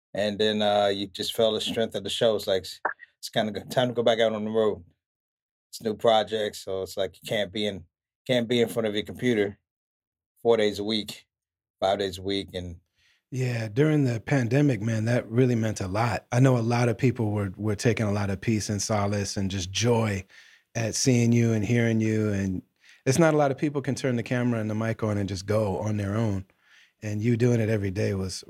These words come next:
Speaker 2: a really, I, I really grew to look forward to it.
Speaker 1: Man, it was so, it was so much fun. Sort of like, uh, you take a Friday off, man. Somehow people, like, calling you up, "Are you dead? Are you all right? What's up, man? You're my reminder." I'm like, "So, hey, so you spoiled. Good. All right, cool."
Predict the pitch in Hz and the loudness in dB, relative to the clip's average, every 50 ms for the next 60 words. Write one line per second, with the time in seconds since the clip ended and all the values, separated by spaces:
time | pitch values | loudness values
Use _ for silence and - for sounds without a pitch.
0 | - - 104 98 98 104 117 120 120 117 110 104 104 101 95 98 - 107 113 110 | -8 -6 -4 -4 -2 2 4 4 4 4 4 2 2 0 0 -2 -2 -2 -2 -2
1 | 98 - - 107 113 110 101 113 113 107 104 92 - _ - - 80 104 - 110 | -4 -6 -4 -4 -4 -2 0 0 0 0 -2 -4 -10 _ -14 -12 -10 -6 -4 -4
2 | 107 98 95 98 92 - - 101 104 101 98 92 - - 92 90 85 - _ _ | -2 -2 -4 -4 -6 -6 -6 -4 -4 -4 -4 -6 -6 -8 -8 -8 -10 -12 _ _
3 | _ _ _ _ _ _ _ _ _ - 104 101 104 107 107 104 104 - - - | _ _ _ _ _ _ _ _ _ -6 -2 0 0 0 0 -2 -4 -4 -2 2
4 | 110 107 104 104 104 98 98 98 104 - - - 117 107 110 95 - - - 104 | 4 4 4 2 0 -2 -4 -6 -6 -4 -2 -2 -2 -2 -2 -4 -6 -6 -4 -4
5 | 104 101 101 98 95 - - 127 120 120 117 110 107 101 - - 98 95 95 95 | -4 -4 -4 -6 -6 -2 0 2 2 2 2 2 0 0 -2 -4 -2 -2 -2 -2
6 | 92 - _ _ _ 107 107 - - 120 - 95 - - - 107 117 123 113 95 | -4 -10 _ _ _ -10 -2 0 0 0 0 -2 -2 2 2 4 4 4 2 2
7 | 92 87 85 85 - - - 90 92 90 90 87 - - - 98 95 101 98 101 | 2 2 0 0 -2 -6 -8 -8 -6 -6 -6 -8 -8 -8 -8 -6 -4 -2 -2 0
8 | 107 98 - - - 107 104 113 90 85 - - - 92 95 104 104 104 113 120 | 0 0 -2 -4 -8 -10 -4 -2 -2 -2 -2 0 0 0 0 0 0 0 0 0
9 | 107 90 101 104 117 113 98 101 110 127 135 143 113 101 113 113 107 107 107 117 | 0 0 -4 -8 -8 -4 -2 2 2 4 4 2 2 2 2 4 4 4 4 4
10 | 147 156 156 - 127 - 160 165 131 - 80 85 90 92 95 113 117 120 117 123 | 4 2 0 -2 -4 0 0 0 0 0 -2 -6 -6 -2 -2 0 2 2 4 4
11 | 131 131 147 175 170 139 110 90 - - 90 95 104 95 90 87 - _ _ _ | 4 4 4 4 2 2 -2 -4 -8 -10 -14 -18 -12 -10 -10 -10 -12 _ _ _
12 | _ _ _ _ _ _ _ _ _ _ _ - - - 110 139 156 147 - - | _ _ _ _ _ _ _ _ _ _ _ -8 -4 0 2 2 2 2 0 -2
13 | 113 117 120 131 127 - _ - 160 160 123 87 - - _ _ _ 139 131 120 | -6 -6 -6 -6 -6 -4 _ 0 2 2 2 0 -2 -6 _ _ _ -4 -2 -2
14 | 90 73 - _ _ - 123 123 107 87 71 64 55 - _ - 85 82 76 - | -2 -4 -6 _ _ -2 0 0 2 0 0 -2 -4 -8 _ -8 -8 -8 -8 -10
15 | - | -14